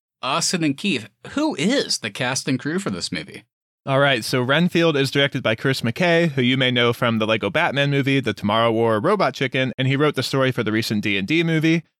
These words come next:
Speaker 2: It's written by Ryan Ridley, with a story by Robert Kirkman, who you, of course, know from Walking Dead and Invincible fame. Our score for the film is composed by Marco Beltrame,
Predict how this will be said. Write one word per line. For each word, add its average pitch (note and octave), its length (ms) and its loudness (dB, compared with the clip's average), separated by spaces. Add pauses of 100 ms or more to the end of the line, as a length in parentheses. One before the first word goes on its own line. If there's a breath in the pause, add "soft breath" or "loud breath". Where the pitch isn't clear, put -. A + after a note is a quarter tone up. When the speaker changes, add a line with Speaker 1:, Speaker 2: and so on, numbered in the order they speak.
(180)
Speaker 2:
It's - 220 -4
written E3+ 320 0
by B2 140 2
Ryan A#2 320 0
Ridley, F3+ 500 2
with B2 140 -2
a A#2 40 0
story E3+ 440 2
by B2 160 0
Robert A2 300 0
Kirkman, D#3 420 0
who C#3+ 160 0
you, A2+ 200 2
of G#2 100 -2
course, A#2+ 280 -2
know A2+ 160 0
from G#2+ 160 -2
Walking G#2 320 -2
Dead B2 260 0
and G2 140 -4
Invincible D3 480 -2
fame. D3 400 0 (380 soft breath)
Our B2+ 80 -2
score F#3 320 2
for F3+ 120 -4
the E3 100 0
film E3 300 2
is C3 160 -2
composed C#3 460 0
by A#2+ 80 0
Marco A2+ 320 0
Beltrame, D3+ 680 0